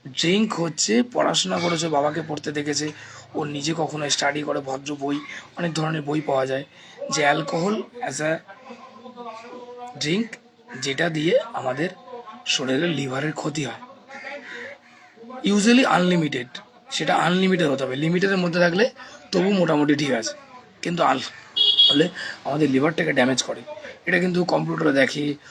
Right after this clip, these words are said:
কখনো কখনো ওর বাবাকে দেখতে দেখেছে, কখনো ওর বাবা যখন সভ্য সমাজ থেকে কোনো আ-, আত্মীয় স্বজন থেকে বাইরে, বাইরে এসছে, তখন যখন ওই পরিবেশ, তো মাঝে মাঝে পরিবেশ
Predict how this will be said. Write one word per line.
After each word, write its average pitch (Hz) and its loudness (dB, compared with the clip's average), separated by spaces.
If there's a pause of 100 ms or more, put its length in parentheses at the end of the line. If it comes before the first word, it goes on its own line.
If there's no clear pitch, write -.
(160)
কখনো 156 -2
কখনো 147 -4
ওর 135 -2
বাবাকে 139 2
দেখতে 135 -4
দেখেছে, 139 -2 (640)
কখনো 165 -2
ওর 156 -2
বাবা 139 6 (100)
যখন 160 -4 (140)
সভ্য 143 -6
সমাজ 147 -2
থেকে 160 -2
কোনো 147 -6 (240)
আ-, 143 0
আত্মীয় - -4
স্বজন 160 -2
থেকে 156 -4
বাইরে, 135 2
বাইরে 135 4 (100)
এসছে, - -2 (520)
তখন 165 -2 (100)
যখন 180 2
ওই 180 2 (160)
পরিবেশ, 180 4 (500)
তো - -2 (100)
মাঝে 139 4
মাঝে 208 4 (140)
পরিবেশ 202 4